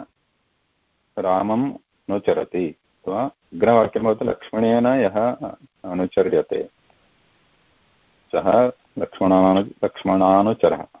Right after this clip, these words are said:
रामः बली, बलवान् अस्ति।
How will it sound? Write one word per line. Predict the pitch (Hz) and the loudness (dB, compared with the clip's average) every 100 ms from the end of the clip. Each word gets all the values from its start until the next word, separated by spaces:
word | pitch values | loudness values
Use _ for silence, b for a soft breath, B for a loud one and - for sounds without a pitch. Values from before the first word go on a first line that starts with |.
| _ _ - 147 _ _ _ _ _ _ _ _ _ _ _ _ _ _ _ _ _ _ _ _ _ _ | _ _ -20 -20 _ _ _ _ _ _ _ _ _ _ _ _ _ _ _ _ _ _ _ _ _ _
रामः | 92 92 92 76 80 95 _ - | 4 6 6 -2 -10 -12 _ -4
बली, | 98 113 151 107 - _ _ _ _ _ _ _ _ _ _ _ _ _ | 0 4 4 2 -6 _ _ _ _ _ _ _ _ _ _ _ _ _
बलवान् | 104 95 98 104 98 82 | -8 -2 2 2 2 -4
अस्ति। | - - - - | -14 -14 -12 -14